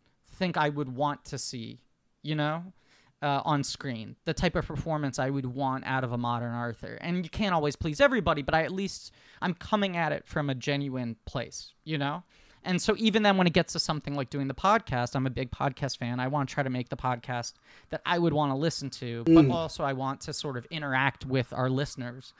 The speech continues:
Speaker 1: the way I would want a podcast host to l-, interact with me.
Speaker 2: No, absolutely. And I, I definitely wanna hit on The Tick, but not, I mean, I know,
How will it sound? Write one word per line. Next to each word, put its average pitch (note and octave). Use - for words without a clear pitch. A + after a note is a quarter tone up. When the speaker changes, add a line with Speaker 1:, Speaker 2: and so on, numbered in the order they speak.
Speaker 1:
the C#3+
way C3
I C#3+
would B2
want B2
a B2+
podcast B2+
host A#2+
to -
l-, B2+
interact B2
with A2+
me. A#2+
Speaker 2:
No, A3
absolutely. F#3
And C#3+
I, D#3+
I F3
definitely A3+
wanna G3+
hit F#3+
on E3
The C#3
Tick, D#3
but D3
not, D#3
I C#3+
mean, C3+
I C3
know, C3+